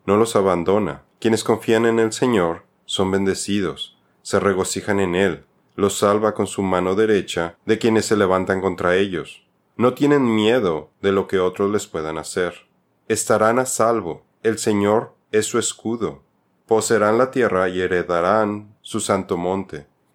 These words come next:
En la Biblia hay muchos pasajes en donde vemos que cuando las personas obedecen al Señor y hacen lo que Él les dice, siguen su espíritu de consejo, son exitosos. Por ejemplo, cuando Jesús le dijo a Pedro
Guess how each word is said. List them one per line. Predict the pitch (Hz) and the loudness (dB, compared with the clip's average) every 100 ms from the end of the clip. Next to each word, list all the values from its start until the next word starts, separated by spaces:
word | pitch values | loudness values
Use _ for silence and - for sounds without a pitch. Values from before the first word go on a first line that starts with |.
| _ - | _ 0
En | 110 | 2
la | 113 | 4
Biblia | 120 131 107 98 98 - | 2 0 2 2 2 -2
hay | 101 110 | -2 0
muchos | 131 151 151 | 0 -2 -4
pasajes | 151 143 117 95 90 85 90 | -4 -4 -6 -6 -6 -6 -4
en | 87 | -4
donde | 87 90 | -2 0
vemos | 87 113 87 80 80 - _ _ | 2 2 2 -2 -6 -14 _ _
que | - 95 | -4 0
cuando | 101 95 | 2 2
las | 92 87 | 0 0
personas | - 90 - 110 123 - | -2 -2 2 2 2 0
obedecen | 131 135 110 98 104 107 | 0 0 0 0 0 0
al | 107 | 0
Señor | - 120 95 76 76 _ - | -2 2 2 0 -4 _ -6
y | 92 | 2
hacen | 90 117 - 92 85 - | 4 2 0 0 -2 -6
lo | 92 90 - | -4 -4 -2
que | 85 87 92 | -2 2 2
Él | 98 107 | 2 0
les | 110 110 | -2 -2
dice, | 127 104 - 80 82 _ _ | -4 -2 -2 -4 -6 _ _
siguen | - - 95 101 95 | -8 -4 0 0 0
su | 85 | -6
espíritu | - 92 87 101 | -6 -6 -6 0
de | 101 | 0
consejo, | 98 120 - 104 - 76 - _ _ | 0 -4 -2 -2 -2 -8 -10 _ _
son | - 113 113 | -2 2 2
exitosos. | 110 98 - 98 104 - - - _ _ - | 0 -2 0 0 0 -8 -12 -14 _ _ 0
Por | 113 | 2
ejemplo, | 113 135 139 - 78 - _ _ | 2 0 -2 -4 -8 -8 _ _
cuando | - 104 107 | 0 2 2
Jesús | - 98 127 123 - | 0 -4 -2 -2 0
le | 131 | 0
dijo | 113 113 - | 0 -2 -2
a | 113 | -2
Pedro | 127 107 82 80 76 | 0 0 0 -4 -8